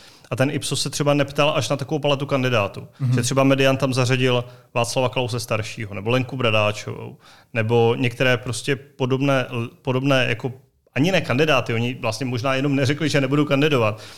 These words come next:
Speaker 1: ale to ty výsledky trošku zkresluje. A nebo vlastně tam možná největší rozdíl bude, že Median jako se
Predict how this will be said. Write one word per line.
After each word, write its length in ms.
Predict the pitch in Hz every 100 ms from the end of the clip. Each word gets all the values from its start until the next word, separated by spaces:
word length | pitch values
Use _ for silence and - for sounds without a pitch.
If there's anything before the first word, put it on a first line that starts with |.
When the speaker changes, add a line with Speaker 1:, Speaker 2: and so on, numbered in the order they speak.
| - - -
Speaker 1:
ale 280 | 123 131 127 - - -
to 100 | 127
ty 120 | 185
výsledky 420 | 170 - 190 190
trošku 320 | 175 170 -
zkresluje. 380 | 175 165 - 160 - -
A 40 |
nebo 200 | 139 165
vlastně 380 | 160 156 180 -
tam 160 | 143 151
možná 300 | 151 139 156
největší 340 | 156 151 147 143
rozdíl 280 | 123 156
bude, 240 | 135 131 131
že 180 | 139 135
Median 500 | 120 120 123 123 131
jako 240 | 120 - 127
se 280 | 139 135